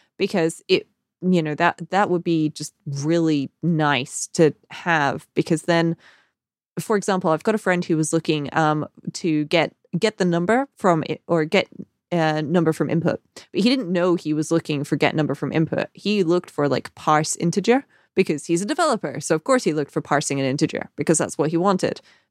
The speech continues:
But he didn't realize that get number from input was actually what he needed. Well,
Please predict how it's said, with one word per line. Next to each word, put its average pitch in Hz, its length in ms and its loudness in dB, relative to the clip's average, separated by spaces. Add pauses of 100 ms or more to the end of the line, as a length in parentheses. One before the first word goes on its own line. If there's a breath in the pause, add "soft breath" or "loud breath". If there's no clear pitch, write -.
(100)
But 175 160 2
he 196 120 0
didn't 202 220 0
realize 170 380 2
that 156 80 -4
get 151 220 0
number 156 240 0
from - 180 -6
input 175 280 2
was 156 120 0
actually 151 300 0
what 147 140 0
he 165 120 -2
needed. 170 400 0 (340 soft breath)
Well, 196 380 0